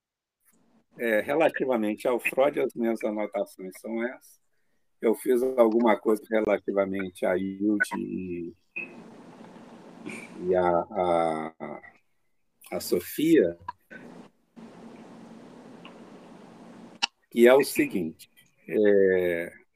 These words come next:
a Hilde faz algumas, algumas reflexões a respeito da existência de Sofia e Albert. Ela não se conforma que eles são apenas, é,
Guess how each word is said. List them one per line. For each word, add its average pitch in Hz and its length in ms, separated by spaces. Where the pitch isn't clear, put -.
a 120 180
Hilde 156 380
faz 135 360
algumas, 120 720
algumas 101 960
reflexões 123 1300
a 110 80
respeito 120 680
da 123 180
existência 113 840
de 113 180
Sofia 107 420
e 117 100
Albert. 98 500
Ela 117 280
não 131 180
se - 240
conforma 123 640
que - 100
eles 127 300
são 113 180
apenas, 113 960
é, 117 340